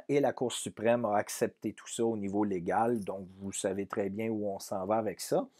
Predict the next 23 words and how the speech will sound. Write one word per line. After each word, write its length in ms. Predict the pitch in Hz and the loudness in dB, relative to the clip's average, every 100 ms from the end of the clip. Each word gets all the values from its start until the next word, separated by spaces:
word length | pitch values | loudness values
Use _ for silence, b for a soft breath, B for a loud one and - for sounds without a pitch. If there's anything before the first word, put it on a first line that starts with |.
| b b b b | b b b b
Et 60 | 123 | 0
du 100 | 113 | 10
côté 280 | 202 214 | 10 12
de 60 | 277 | 10
la 100 | 226 | 12
Colombie-Britannique, 920 | 208 196 196 208 170 165 147 180 226 | 12 12 10 8 8 8 6 6 4
une 220 | 160 143 | 4 6
autre 140 | - - | 4 4
nouvelle 480 | 165 143 160 170 139 | 4 8 10 10 6
d'impact 500 | 127 117 156 170 - | 4 6 6 6 4
pour 160 | - 131 | 4 4
nous 320 | 131 156 190 - | 4 2 2 -2
ici, 500 | 147 - - 180 233 b b b b - | -2 0 -2 -4 -4 b b b b 4
euh, 280 | 107 117 113 | 10 10 10
c'est 240 | - 113 | 4 2
bien, 440 | 110 123 196 220 214 120 | 4 4 4 4 2 4
euh, 260 | 113 117 113 | 4 4 2
maintenant 420 | 117 - 143 202 | -4 0 4 6
la 140 | 160 | 4
Cour 200 | - 170 | 4 2
suprême 520 | - 190 - 135 160 170 | 4 0 4 6 6 6
qui 160 | 131 | 6
reconnaît, 800 | 120 131 165 - 180 143 127 143 | 8 8 8 10 8 8 4 0